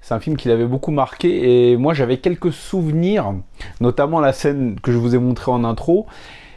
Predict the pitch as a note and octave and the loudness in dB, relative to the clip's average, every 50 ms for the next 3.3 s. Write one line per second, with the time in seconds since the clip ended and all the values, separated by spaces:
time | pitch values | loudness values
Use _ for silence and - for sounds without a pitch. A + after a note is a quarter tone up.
0 | - - - B2+ B2+ B2+ C3 C3 B2+ B2+ C3 B2+ C3 B2+ G#2 B2 B2 A#2+ B2 C3 | -10 -2 0 2 4 4 4 4 4 4 4 4 4 2 2 2 0 0 0 0
1 | C#3 C3+ - - D3 D3+ E3 F3+ F3+ D3+ C#3 C3+ C3 B2+ B2+ B2+ B2+ B2+ B2+ B2+ | 0 0 -2 -4 -4 -2 0 0 0 2 0 0 2 0 0 0 0 0 0 0
2 | C3 C3+ - - F3 D#3+ D3+ C#3 C3 B2+ - - D3+ D#3 D3 C3+ C3+ C3 - - | 0 -2 -2 -4 -4 -2 0 0 0 0 0 0 2 2 4 2 2 0 0 0
3 | D#3+ E3+ G#3+ C4 - | 0 0 0 0 -4